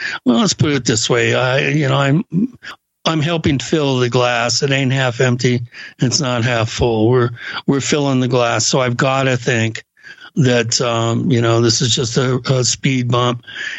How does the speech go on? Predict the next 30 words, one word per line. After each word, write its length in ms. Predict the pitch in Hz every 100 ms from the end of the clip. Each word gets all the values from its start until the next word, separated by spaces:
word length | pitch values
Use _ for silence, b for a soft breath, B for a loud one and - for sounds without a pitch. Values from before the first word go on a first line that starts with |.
| B -
and, 400 | 120 117 120 120
uh, 340 | 117 120 117 123
you 140 | 123
know, 160 | 123 117
we're 100 | 123
gonna 160 | 123
go 240 | 127 123 120
on, 380 | 120 120 120 120
and 200 | 117 117 B B B
everything's 440 | 123 127 127 123 120
gonna 220 | 127 120
be 180 | 120 120
all 280 | 120 123
hunky 320 | 120 127 117 123
dory. 360 | 143 147 113
But 460 | 113 113 180 123 131 _ B -
things 280 | 202 254
are 60 | 208
gonna 180 | 190 175
be 140 | 160
different, 440 | 139 139 113 113 113 _ _ _ _
uh, 460 | - 123 120 120 123
whether 400 | 127 131 139 135
you 140 | 127
wanna 320 | 131 131 131 120 120
<laughs> 760 | 262 - 202 - - - - -
admit 360 | 175 147 156 156
it 160 | 147
or 120 | 139
not. 320 | 135 131 117